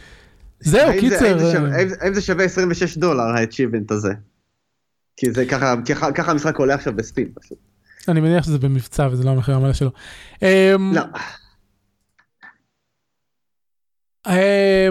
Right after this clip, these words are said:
Speaker 1: מה אני יכול להגיד לך? כלומר, זה לחובבים, בוא נקרא לזה ככה.
Speaker 2: כן, אם אתה, אם אתה עניין שאיש של גרנד סטרטג'י, זה בטוח, כאילו, אחד מהדברים ש-, כבר יש לך, אם, אם אתה אוהב גרנד סטרטג'י, כבר יש לך את זה.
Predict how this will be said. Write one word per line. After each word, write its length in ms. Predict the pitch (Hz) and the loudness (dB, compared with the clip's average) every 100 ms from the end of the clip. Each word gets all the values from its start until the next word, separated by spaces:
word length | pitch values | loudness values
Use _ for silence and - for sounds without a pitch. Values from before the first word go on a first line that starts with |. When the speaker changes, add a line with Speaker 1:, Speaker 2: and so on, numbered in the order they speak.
| 185 190 190 180 | 0 -4 -4 0
Speaker 1:
מה 140 | 185 | 2
אני 80 | 208 | 2
יכול 180 | 202 196 | 2 2
להגיד 280 | 180 160 156 | 0 0 -2
לך? 280 | 147 - 151 147 147 - _ _ _ _ _ _ _ _ _ | -2 0 0 2 0 -4 _ _ _ _ _ _ _ _ _
כלומר, 520 | - 180 185 185 196 | -4 0 2 2 2
זה 140 | 175 170 | 0 2
לחובבים, 760 | 165 - 160 160 156 202 247 | 2 0 0 0 2 2 2
בוא 140 | 202 214 | 0 0
נקרא 320 | 208 - 208 185 | 0 0 0 0
לזה 220 | 208 190 | -2 -4
ככה. 440 | - 226 185 - 262 - - - - - - - - - | -2 -2 -2 -6 -8 -8 -20 -20 -20 -18 -20 -18 -18 -6
Speaker 2:
כן, 160 | 254 226 | 0 2
אם 80 | 233 | 2
אתה, 160 | 247 | 2
אם 120 | 240 | 2
אתה 120 | 262 233 | 2 2
עניין 180 | 214 | 0
שאיש 340 | 233 202 214 - | 0 0 0 0
של 180 | 190 156 | -2 0
גרנד 340 | 135 151 160 | 0 0 0
סטרטג'י, 840 | 151 147 156 180 165 220 233 247 190 | -2 -2 -2 -2 -2 0 2 2 0
זה 100 | 135 110 - | -4 -8 -8
בטוח, 360 | 110 123 101 - | -4 -4 -4 -4
כאילו, 320 | 104 101 98 | -4 0 -2
אחד 200 | 98 123 | 0 0
מהדברים 280 | 120 113 131 | 0 0 0
ש-, 80 | 143 | 0
כבר 300 | - - 170 | -4 0 0
יש 180 | 202 208 | 2 0
לך, 140 | 156 131 | -2 -2
אם, 100 | 208 233 | -2 -2
אם 60 | 240 | -2
אתה 120 | 240 | 0
אוהב 100 | 208 | -2
גרנד 200 | 170 180 | 0 -2
סטרטג'י, 400 | - 156 180 165 | 0 -2 -2 -4
כבר 160 | 131 123 | -2 -2
יש 160 | 127 | -2
לך 80 | - 107 95 | -4 -6 -6
את 60 | |
זה. 100 | 101 | -8